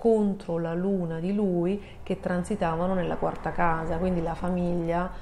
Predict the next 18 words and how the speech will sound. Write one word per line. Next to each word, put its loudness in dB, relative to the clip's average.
che 0
si -6
è 4
sfasciata, 0
mettiamola -4
così, -2
eh, -6
e -2
lui 0
ha 2
perso -4
una -2
persona -4
comunque, -4
eh, -4
non 2
credo 4
che 2